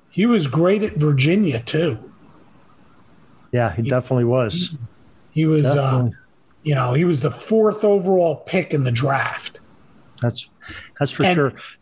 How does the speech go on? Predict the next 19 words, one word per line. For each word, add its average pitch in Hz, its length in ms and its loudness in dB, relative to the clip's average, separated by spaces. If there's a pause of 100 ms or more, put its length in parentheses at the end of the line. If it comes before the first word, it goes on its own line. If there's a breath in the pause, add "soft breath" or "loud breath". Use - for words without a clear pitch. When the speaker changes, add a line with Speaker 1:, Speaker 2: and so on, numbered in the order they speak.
(120)
Speaker 1:
and 208 560 2 (140)
lived 165 400 2
up 160 280 -2
to 110 220 -4
it. - 100 -10 (840)
Speaker 2:
Now, 160 160 2
I 208 100 2
think, 277 360 0
um, 151 380 2 (720)
I 170 60 -4
might 254 220 4
have 190 240 2 (140)
an 156 160 2
idea 151 360 2
here 127 140 0
because 127 540 0 (500 soft breath)
I'm 170 160 0
gonna 240 220 2
be 175 420 2